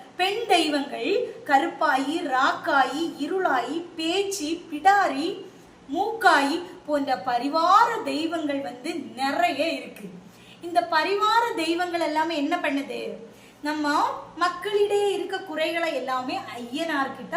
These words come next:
போய் சொல்லும். அந்த ஐயனார் வந்து இவங்களுக்கு இதை செய்யுங்க அப்படின்னு சொல்லி கட்டளை இடுவாரு. அதை வந்து மத்த தெய்வங்கள் வந்து செய்யும். நிறைய பேர் வந்து நேச்சை போடுவாங்க, அதாவது சேவை, குதிரை அந்த மாதிரி எல்லாம் ஐயனாருக்கு ஸ்பெஷல்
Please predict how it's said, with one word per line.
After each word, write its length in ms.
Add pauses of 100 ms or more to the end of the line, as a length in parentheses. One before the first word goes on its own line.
(140)
போய் 180 (140)
சொல்லும். 400 (680)
அந்த 140 (160)
ஐயனார் 540
வந்து 160 (100)
இவங்களுக்கு 460
இதை 140 (100)
செய்யுங்க 320
அப்படின்னு 300
சொல்லி 160
கட்டளை 540
இடுவாரு. 360 (100)
அதை 200
வந்து 200 (380)
மத்த 360
தெய்வங்கள் 420
வந்து 220
செய்யும். 240 (360)
நிறைய 280 (100)
பேர் 220
வந்து 220
நேச்சை 360
போடுவாங்க, 460
அதாவது 260 (420)
சேவை, 300 (100)
குதிரை 360
அந்த 200
மாதிரி 180
எல்லாம் 180
ஐயனாருக்கு 600
ஸ்பெஷல் 360